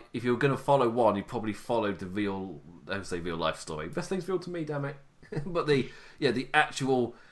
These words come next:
world tension story, I followed that one and kind of slipped out of W W E for a bit. But I know the Big Show turned heel to join the Bar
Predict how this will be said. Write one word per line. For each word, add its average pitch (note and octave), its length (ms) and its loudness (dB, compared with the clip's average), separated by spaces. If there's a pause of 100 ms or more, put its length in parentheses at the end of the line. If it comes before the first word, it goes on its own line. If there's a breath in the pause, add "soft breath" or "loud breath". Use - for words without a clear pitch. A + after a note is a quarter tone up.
(160 soft breath)
world B2 400 2
tension A2+ 720 -2
story, G#2 760 0
I G#2 120 0
followed G#2+ 320 -2
that - 200 0
one F#2 180 0
and F#2 100 -2
kind G2 140 -6
of F#2 60 -8
slipped - 300 -6
out F2+ 140 0
of F2+ 80 -6
W F#2 140 -8
W F2+ 200 -2
E F2 80 -2
for E2 80 -8
a D#2 40 -8
bit. D2+ 220 -8 (540 soft breath)
But C#3+ 400 4 (540)
I B2+ 140 8
know B2+ 440 2
the A2+ 120 -2
Big D3 260 0
Show C#3 260 2
turned E3+ 380 0
heel D3+ 240 0
to B2+ 100 -8
join C3 340 -2
the A2+ 60 -2
Bar G2 480 2